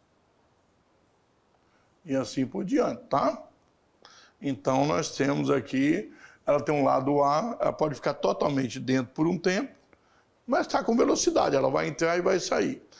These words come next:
Onde existe um campo magnético B uniforme, o campo não varia. E ele é perpendicular ao plano. O gráfico que melhor representa a corrente I na espira em função da distância X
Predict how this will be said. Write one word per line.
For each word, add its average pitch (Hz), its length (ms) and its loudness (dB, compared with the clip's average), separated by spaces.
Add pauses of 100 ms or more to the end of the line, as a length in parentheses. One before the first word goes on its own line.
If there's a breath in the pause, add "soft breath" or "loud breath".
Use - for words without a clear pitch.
(240 loud breath)
Onde 247 220 4
existe 185 380 2
um 156 100 0
campo 214 340 0
magnético 143 540 0
B 156 160 2
uniforme, 131 720 0
o 101 80 -10
campo 151 400 -4
não 160 160 -2
varia. 185 460 0 (800 loud breath)
E 175 100 2
ele 185 120 4
é 185 40 -2
perpendicular 180 580 0
ao 175 140 2
plano. - 320 -6 (1500 loud breath)
O - 140 0
gráfico 185 500 -2
que 160 100 -4
melhor 156 440 4
representa 160 580 0
a 127 60 -4
corrente 156 840 0
I 139 320 -2 (360 loud breath)
na 151 160 0
espira 185 720 0
em 170 120 -2
função 143 500 -2
da 131 100 2
distância 147 580 -2
X - 500 -6